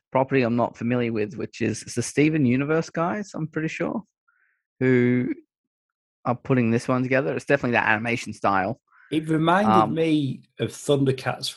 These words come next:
Speaker 2: Roar. Did you
Speaker 1: Which
Speaker 2: see
Speaker 1: is
Speaker 2: that
Speaker 1: the s-
Speaker 2: recent remake?
Speaker 1: I
Speaker 2: I
Speaker 1: didn't
Speaker 2: grew up
Speaker 1: watch it, but I saw
Speaker 2: I
Speaker 1: it happening.
Speaker 2: <laughs> I, I grew up watching Thundercats, that original animated series,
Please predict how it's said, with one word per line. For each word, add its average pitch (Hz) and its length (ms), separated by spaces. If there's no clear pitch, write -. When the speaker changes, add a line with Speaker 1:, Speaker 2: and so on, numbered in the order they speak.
Speaker 2:
Roar. 110 400
Did 127 60
you 123 100
Speaker 1:
Which 127 80
Speaker 2:
see 143 280
Speaker 1:
is 123 80
Speaker 2:
that 123 120
Speaker 1:
the - 60
s- 120 60
Speaker 2:
recent 123 600
remake? 110 640
Speaker 1:
I 123 100
Speaker 2:
I 135 60
Speaker 1:
didn't 143 140
Speaker 2:
grew 160 160
up 131 60
Speaker 1:
watch 147 220
it, 180 260
but 90 120
I 123 100
saw 127 240
Speaker 2:
I 117 40
Speaker 1:
it - 100
happening. 113 500
Speaker 2:
<laughs> - 140
I, 160 400
I 156 140
grew 147 320
up - 60
watching 123 640
Thundercats, 120 560
that 127 160
original 127 560
animated 113 420
series, 104 560